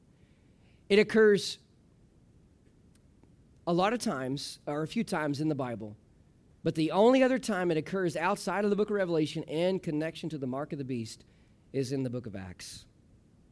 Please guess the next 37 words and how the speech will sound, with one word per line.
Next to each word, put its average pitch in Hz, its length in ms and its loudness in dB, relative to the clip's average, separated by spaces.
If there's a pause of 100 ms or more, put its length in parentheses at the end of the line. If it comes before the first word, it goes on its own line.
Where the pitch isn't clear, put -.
(480)
And 127 80 -6
it 127 140 -10
speaks - 300 -6
about 127 180 -6
a 113 60 -8
graven 110 340 -8
image. - 380 -14 (640)
They 143 100 -6
would 135 200 -6
carve 175 520 4
things 123 380 -6
on 113 100 -8
a 107 40 -8
graven 113 300 -8
image. 104 460 -14 (680)
So 220 160 4
I 214 80 6
think 262 220 6
the 220 80 8
message 226 440 4
here 240 160 4
that 190 140 4
we 185 80 6
need 202 160 4
to 180 80 4
leave 185 180 6
away 180 280 6
with 190 200 2
today 160 380 0 (500)
is 151 160 2
God 240 520 4
has 190 260 2
his 170 240 4
mark 190 340 2
on 180 80 -2
his 170 220 0
people. 117 360 -10